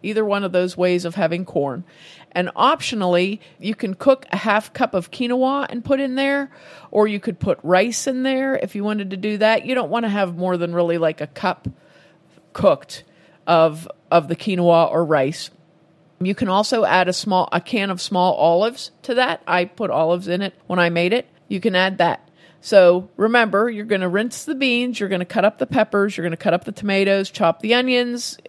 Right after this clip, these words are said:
uh, the corn, however you wanna do that, and you're gonna put that into a large bowl and mix it up well. Now here comes the dressing. You'll need a food processor to make this, or a blender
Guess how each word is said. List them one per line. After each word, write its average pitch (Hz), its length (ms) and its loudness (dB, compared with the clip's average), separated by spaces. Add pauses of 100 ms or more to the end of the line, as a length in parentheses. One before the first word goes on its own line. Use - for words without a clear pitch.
uh, 151 280 2
the 170 100 0
corn, 240 420 2
however 185 320 2
you 175 120 0
wanna 170 200 -2
do 170 200 0
that, 233 400 2 (360)
and 180 220 0
you're 190 100 -2
gonna 190 140 -4
put 233 220 -2
that 220 180 2
into 185 180 -2
a - 20 2
large 208 360 2
bowl 214 220 2
and 175 120 -4
mix 208 240 -4
it 226 80 -2
up 214 220 0
well. 185 420 0 (520)
Now 190 80 -4
here 247 200 -2
comes 262 360 -8
the 240 80 -4
dressing. 185 600 -2 (400)
You'll 180 200 0
need 202 180 -2
a 190 60 -2
food 349 320 0
processor 190 580 -4
to 165 60 -4
make 220 260 -2
this, 180 240 0
or 233 220 4
a 254 80 2
blender 175 480 0